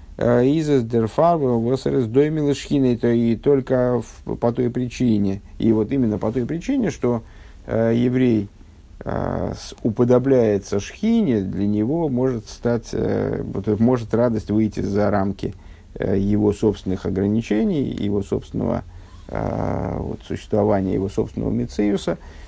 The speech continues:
э, и, э, п-, привести его к неоп-, к, вот, к такому с-, к умножению подарков бедным, которое, э, наделяет радостью обездоленных вокруг него.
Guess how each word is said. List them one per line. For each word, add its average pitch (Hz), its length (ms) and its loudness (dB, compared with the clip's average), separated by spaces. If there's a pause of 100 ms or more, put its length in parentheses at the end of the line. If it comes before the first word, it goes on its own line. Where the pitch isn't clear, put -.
(140)
э, 110 340 2 (120)
и, 117 520 4 (800)
э, 50 240 -6 (760)
п-, 101 140 2
привести 120 560 2
его 123 480 4
к - 100 -10
неоп-, 101 460 -2 (120)
к, - 40 -4
вот, 101 320 0
к - 80 -18
такому 104 840 0
с-, - 340 -8
к - 80 -4
умножению 113 960 4
подарков 101 500 2
бедным, 139 420 0 (640)
которое, 113 800 4 (540)
э, 98 800 -2
наделяет 104 840 4
радостью 113 600 2
обездоленных 107 720 2
вокруг 113 320 0
него. 117 280 2